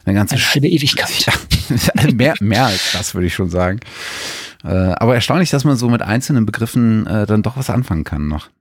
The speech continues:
Speaker 2: Ja. Genau. Genau. Und oh, dann hier, die, die Folie, äh, die Folie, die, die, die, die Folge vierzehn, da ein Open Access One-on-One, ne? Tatsächlich, da sind wir nochmal voll eingestiegen und haben das mal umrissen. Und ich glaube, das ist immer noch, oh, das ist ja klasse, da muss ich nochmal reinhören.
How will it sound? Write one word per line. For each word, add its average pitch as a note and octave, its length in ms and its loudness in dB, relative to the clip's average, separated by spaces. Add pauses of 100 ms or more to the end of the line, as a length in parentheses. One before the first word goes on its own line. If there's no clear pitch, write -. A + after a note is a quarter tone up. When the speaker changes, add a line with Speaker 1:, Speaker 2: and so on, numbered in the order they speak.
(240)
Speaker 2:
Ja. D3 160 -2 (380)
Genau. C#3+ 360 0 (580)
Genau. - 160 0 (140)
Und F#3 180 0
oh, A#3+ 160 2
dann D3+ 140 0
hier, E3+ 200 2
die, D3+ 220 -6
die C#3+ 100 -6
Folie, D#3+ 580 2
äh, D3 40 -2
die C#3 100 -4
Folie, C3+ 440 0
die, C#3+ 120 -2
die, C#3 220 -4
die, D3+ 220 2
die D3+ 240 -4
Folge E3+ 500 2
vierzehn, E3 500 0 (140)
da E3 220 0
ein D#3+ 200 0
Open F3+ 260 0
Access - 360 -2
One-on-One, F3+ 460 0
ne? D#3 200 -2
Tatsächlich, D#3 380 -4
da E3 100 2
sind D#3 160 -2
wir E3 60 -2
nochmal D#3 220 -2
voll D#3 180 0
eingestiegen D#3+ 540 0
und D#3+ 120 -2
haben E3 120 -4
das D#3+ 160 -2
mal E3 100 0
umrissen. D#3+ 300 -2
Und D#3 60 -4
ich C3 100 -2
glaube, F3+ 260 0
das G3+ 160 -2
ist - 80 -2
immer G3 160 0
noch, B3+ 140 -4 (320)
oh, - 160 -2
das G#2 140 0
ist - 40 -2
ja B2+ 60 -6
klasse, - 320 -2
da C3+ 80 -4
muss C#3 160 0
ich - 80 -8
nochmal D3+ 180 2
reinhören. D#3+ 440 2